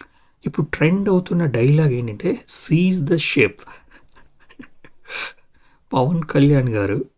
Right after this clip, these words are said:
కాకినాడ పోర్ట్‌లో చెప్పిన "seize the ship" అన్నది ఇప్పుడు ట్రెండింగ్ డైలాగ్. మీరు నేషనల్ న్యూస్ ఛానల్స్‌లో చూసిన సబ్జెక్ట్ అదే, "seize the ship." ఆయన ఏం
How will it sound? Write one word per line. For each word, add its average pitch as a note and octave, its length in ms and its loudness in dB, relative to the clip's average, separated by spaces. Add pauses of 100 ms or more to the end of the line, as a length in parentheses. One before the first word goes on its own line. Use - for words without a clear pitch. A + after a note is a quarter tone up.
కాకినాడ D3 680 0
పోర్ట్‌లో B2+ 580 0
చెప్పిన B2+ 440 -6
"seize D#3+ 480 0
the C#3+ 160 0
ship" - 480 -4 (440)
అన్నది E3+ 240 -2
ఇప్పుడు D3+ 160 -10
ట్రెండింగ్ A#2 440 -2
డైలాగ్. G2 320 -6 (760)
మీరు A#2 460 0 (720)
నేషనల్ B2+ 800 2
న్యూస్ C#3+ 380 0
ఛానల్స్‌లో B2+ 340 0 (140)
చూసిన D#3+ 320 -2 (600)
సబ్జెక్ట్ C3+ 500 -2
అదే, G#2 240 -6 (220)
"seize C#3+ 260 2
the C#3 120 -4
ship." - 400 -6 (2000)
ఆయన E3 160 2
ఏం F3+ 240 0